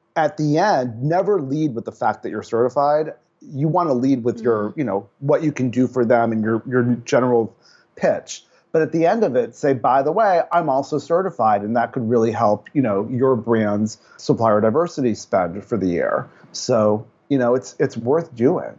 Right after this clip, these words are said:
Speaker 2: Yeah, definitely.
Speaker 1: It's a way to, to just compete with everyone else. And especially,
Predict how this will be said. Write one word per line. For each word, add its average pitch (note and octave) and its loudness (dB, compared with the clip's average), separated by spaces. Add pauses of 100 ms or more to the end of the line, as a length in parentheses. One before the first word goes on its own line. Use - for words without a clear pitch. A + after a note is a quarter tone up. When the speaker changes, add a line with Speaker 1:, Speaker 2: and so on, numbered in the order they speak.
(160)
Speaker 2:
Yeah, A3+ -10 (160)
definitely. G3+ -4 (160)
Speaker 1:
It's E3 2
a E3 2
way C3+ 2
to, D#3+ 0
to D#3 -4
just C#3 -2
compete D3 -2
with A#2+ 0
everyone A2+ 2
else. A#2+ 2
And A2+ 0
especially, A2 -2